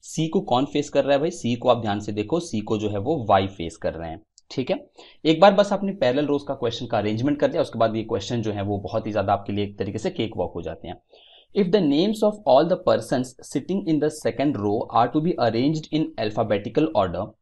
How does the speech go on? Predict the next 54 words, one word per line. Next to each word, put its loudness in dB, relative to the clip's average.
starting 4
from 0
the 0
right 0
end 0
of 2
the 0
second -2
row।" -10
सेकंड 2
रो 4
कौन 4
सा 6
है? 2
सेकंड 0
रो 2
जो -2
है 4
आपका 2
वो 0
ये 2
डब्ल्यू 4
वाई 6
यू 0
वाला 0
है। -10
अब 4
इसको 2
मुझे 2
अल्फाबेटिकल 0
ऑर्डर 6
में 2
अरेंज 2
करना 2
है, 2
अ, 2
राइट 6
हैंड 2
साइड 2
से -6
स्टार्ट 0
करके। -4
मतलब 0
मैं 0
यहाँ 2
से -2
स्टार्ट 2
करूँगा, -6
तो -6
यहाँ 0
पर -2
हो 0
जाएगा 2
यू, -2